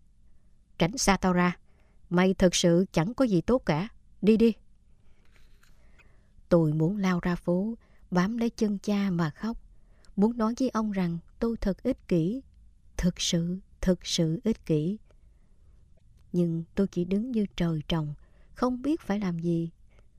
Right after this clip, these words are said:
Tôi ngồi xuống giường, và từ trên giường tôi nhìn chằm chằm đôi giày của mình, vẫn nằm ở góc đó, trống rỗng đến mức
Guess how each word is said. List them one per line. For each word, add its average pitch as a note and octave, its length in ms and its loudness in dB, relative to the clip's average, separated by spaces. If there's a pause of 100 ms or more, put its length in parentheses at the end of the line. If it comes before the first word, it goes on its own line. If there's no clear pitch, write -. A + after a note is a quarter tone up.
(480)
Tôi E3+ 240 2
ngồi D#3+ 280 -2
xuống G3+ 340 -2
giường, E3 300 0 (680)
và G3 160 2
từ G3 180 2
trên A#3 240 -2
giường F3 340 2 (460)
tôi A#3 160 2
nhìn F#3 240 4 (100)
chằm F#3 320 2
chằm F3 300 0
đôi A3 200 -2
giày E3 240 -2
của E3+ 140 2
mình, F3 300 0 (640)
vẫn E3+ 340 0
nằm E3+ 200 0
ở E3 100 -6
góc G#3 260 -6
đó, G3 340 -2 (560)
trống G3+ 300 0
rỗng D#3 380 -2
đến G#3 200 -2
mức A#3 140 -2